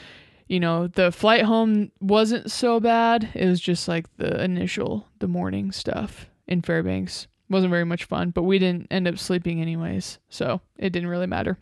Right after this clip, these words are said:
Um, but, uh, yeah, so that was that. We did use Alaska Airlines. I think all of us used Alaska,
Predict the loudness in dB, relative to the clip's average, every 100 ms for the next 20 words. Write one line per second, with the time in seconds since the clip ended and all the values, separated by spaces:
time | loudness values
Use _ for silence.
0 | _ _ _ _ _ -16 -2 2 2 2
1 | -4 -18 -20 -20 -20 -20 _ _ _ -2
2 | 4 6 6 6 6 6 4 2 -2 -8
3 | 2 4 6 2 0 4 6 4 4 6
4 | 6 4 0 _ 2 4 6 6 4 4
5 | 4 4 4 4 4 4 2 2 0 -2
6 | -2 -4 _ _ _ -2 4 6 6 4
7 | 4 2 4 2 2 2 2 2 2 2